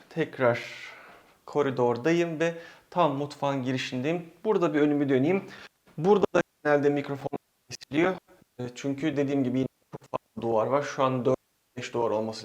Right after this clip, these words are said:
lazım. Zaten bu mesafeden kesilmesi ya da bu engelden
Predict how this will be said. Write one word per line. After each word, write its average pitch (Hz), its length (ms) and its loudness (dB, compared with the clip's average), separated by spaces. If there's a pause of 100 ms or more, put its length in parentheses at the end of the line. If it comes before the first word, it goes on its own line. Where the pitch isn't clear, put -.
(140)
lazım. - 640 -20 (420)
Zaten 135 140 2
bu 139 140 2
mesafeden - 540 -8
kesilmesi 113 540 -4
ya 110 60 -2
da 110 140 -4
bu 139 100 6
engelden 120 340 -2